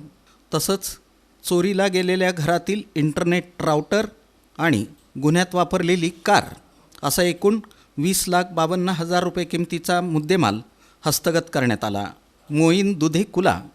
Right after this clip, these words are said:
याच्यावर हैदराबाद इथं मोटारसायकल चोरीचे गुन्हे देखील दाखल आहेत.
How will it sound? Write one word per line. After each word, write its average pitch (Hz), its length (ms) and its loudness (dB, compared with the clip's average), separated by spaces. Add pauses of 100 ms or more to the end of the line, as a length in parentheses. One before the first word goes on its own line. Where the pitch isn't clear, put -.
(240)
याच्यावर 175 420 0 (380)
हैदराबाद 170 460 0
इथं 170 260 -6 (380)
मोटारसायकल 180 680 0
चोरीचे 175 540 -2 (340)
गुन्हे 165 220 4
देखील 170 400 -2 (300)
दाखल 127 400 0
आहेत. 95 260 -2